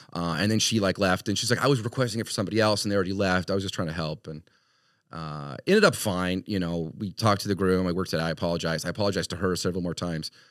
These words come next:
um, for essentially just being, you know,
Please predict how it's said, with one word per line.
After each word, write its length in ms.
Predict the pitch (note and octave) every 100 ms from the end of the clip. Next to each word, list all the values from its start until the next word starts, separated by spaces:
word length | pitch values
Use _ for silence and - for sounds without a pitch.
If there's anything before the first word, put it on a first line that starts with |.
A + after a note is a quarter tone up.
| _ _ -
um, 320 | D2+ D2+ D2
for 320 | - E2+ D#2+ - _
essentially 500 | E2+ E2 A#2+ - F#2+
just 340 | E2+ F#2 F#2 -
being, 300 | F#2+ G2 F#2 - _ _
you 120 | A#2+
know, 180 | F2+ F#2